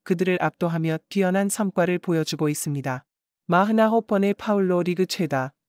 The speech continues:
백십사 번의 볼 리커버리로 최다, 그리고 백사십일 번의 볼 경합 시도 중 아흔다섯 번의 승리로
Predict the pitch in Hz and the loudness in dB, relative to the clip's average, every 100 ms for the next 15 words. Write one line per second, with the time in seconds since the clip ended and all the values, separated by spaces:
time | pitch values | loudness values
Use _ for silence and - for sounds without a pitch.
0 | _ 196 - 202 - 202 190 185 175 175 | _ -2 -2 -4 2 2 2 0 0 -2
1 | 160 - 175 156 151 151 151 - 139 131 | -2 -2 -2 0 0 -2 -4 -4 -4 -4
2 | 135 _ _ _ - 165 175 170 - 180 | -6 _ _ _ -2 0 2 0 -2 -4
3 | - 208 - 202 196 170 175 175 165 180 | 0 -2 0 -2 0 0 0 -2 -2 -2
4 | 165 170 - 170 147 147 170 160 160 175 | -2 -2 -4 -2 -2 -2 -4 -2 -2 -2
5 | 170 160 214 - 170 175 - 190 170 160 | -2 -2 -2 -2 -2 0 -2 -2 -2 -2
6 | 156 | -2